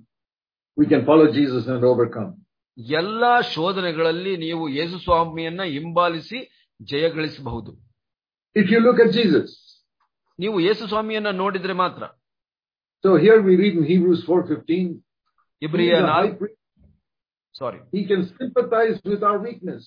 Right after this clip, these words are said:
Speaker 2: ಇಲ್ಲಿ ನಾವು ಹದಿನೈದನೇ ವಚನದಲ್ಲಿ ನಾವು ನೋಡ್ತೇವೆ, ನಮ್ಮ ಅವಸ್ಥೆ, ನಿರ್ಬಲಾವಸ್ಥೆಯನ್ನು ಕುರಿತು ಅನುತಾಪ ಉಳ್ಳ-, ಉಳ್ಳವನಲ್ಲ ಅಂತ ಹೇಳುತ್ತವ್ರು.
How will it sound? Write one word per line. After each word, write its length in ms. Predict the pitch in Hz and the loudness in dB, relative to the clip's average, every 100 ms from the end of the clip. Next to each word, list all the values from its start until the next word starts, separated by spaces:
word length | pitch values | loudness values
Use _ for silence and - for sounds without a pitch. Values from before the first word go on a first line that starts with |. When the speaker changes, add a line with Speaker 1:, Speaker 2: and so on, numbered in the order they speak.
| _ _ _ _ _ _ _ _ - | _ _ _ _ _ _ _ _ -10
Speaker 2:
ಇಲ್ಲಿ 200 | 170 208 | -6 -2
ನಾವು 520 | 190 190 196 190 170 | 2 2 2 0 0
ಹದಿನೈದನೇ 460 | 139 156 226 226 233 | 0 -2 -4 -2 -4
ವಚನದಲ್ಲಿ 520 | 214 196 208 220 220 | -4 -6 -6 -4 -2
ನಾವು 220 | 202 196 | 0 -2
ನೋಡ್ತೇವೆ, 760 | 190 220 220 208 165 196 226 - _ _ - | -2 -6 -6 -6 -6 -6 -6 -10 _ _ -8
ನಮ್ಮ 380 | 143 185 214 214 202 190 170 | -2 0 0 2 4 4 2
ಅವಸ್ಥೆ, 420 | 127 175 240 - | 0 -2 -4 -4
ನಿರ್ಬಲಾವಸ್ಥೆಯನ್ನು 960 | 180 170 180 214 233 233 226 220 220 214 | -6 -6 -2 2 2 2 -2 -2 -4 -6
ಕುರಿತು 680 | 208 202 208 208 190 165 _ _ _ 123 | -6 -4 -2 0 -2 -6 _ _ _ -8
ಅನುತಾಪ 520 | 170 185 208 208 214 | -6 2 6 6 4
ಉಳ್ಳ-, 320 | 185 196 214 | -2 -2 -2
ಉಳ್ಳವನಲ್ಲ 540 | 185 202 214 190 202 | -2 -2 0 0 2
ಅಂತ 200 | 214 202 | 0 0
ಹೇಳುತ್ತವ್ರು. 540 | 185 190 - - - | -6 -8 -12 -18 -20